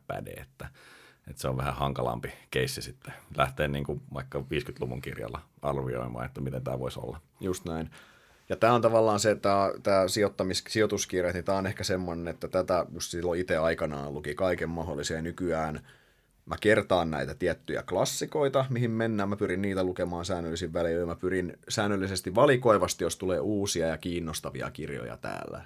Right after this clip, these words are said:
Speaker 2: niin, niin luen käytännössä niitä. Mut niitä ei, sanotaan, että viime vuosina ei niitä nyt niin kuin ihan liiaksi ole tullut uusia, koska mä oon käytännössä tältä, tästä kategoriasta, niin mä oon ainakin fundamenttisijoittamisen puolelta mä oon kahlannut käytännössä kaiken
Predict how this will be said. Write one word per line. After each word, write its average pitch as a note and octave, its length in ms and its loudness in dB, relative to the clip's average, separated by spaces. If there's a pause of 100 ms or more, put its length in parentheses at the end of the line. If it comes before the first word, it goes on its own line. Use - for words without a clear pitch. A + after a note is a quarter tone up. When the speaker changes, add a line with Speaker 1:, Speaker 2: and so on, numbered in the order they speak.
Speaker 2:
niin, A#1+ 260 -12 (140)
niin A1+ 300 -10
luen G#1 300 -8 (180)
käytännössä G1+ 480 -10
niitä. G1+ 280 -8 (420)
Mut D2 120 -14
niitä F2+ 220 0
ei, F#2 180 4 (400)
sanotaan, G2 360 0
että F#2+ 80 -2
viime G2+ 240 0
vuosina F#2 460 -4
ei F2+ 120 -4
niitä F#2+ 180 -4
nyt F#2+ 120 -6
niin F#2 160 -6
kuin F2+ 120 -6
ihan F2+ 320 -4 (420)
liiaksi F#2+ 500 -2
ole D2 260 -8
tullut C2 500 -10 (220)
uusia, B1 240 -8
koska C2 180 -8
mä E2 80 -4
oon E2+ 100 -2
käytännössä D#2+ 420 -4
tältä, E2+ 300 0 (100)
tästä F2 180 -4
kategoriasta, D2 640 -4
niin C2 80 -8
mä C2+ 80 -8
oon C2+ 260 -8
ainakin D#2 240 -10
fundamenttisijoittamisen D#2 880 -6
puolelta C2+ 300 -6
mä C2+ 80 -6
oon C2+ 80 -8
kahlannut B1+ 460 -10
käytännössä - 540 -10
kaiken - 400 -6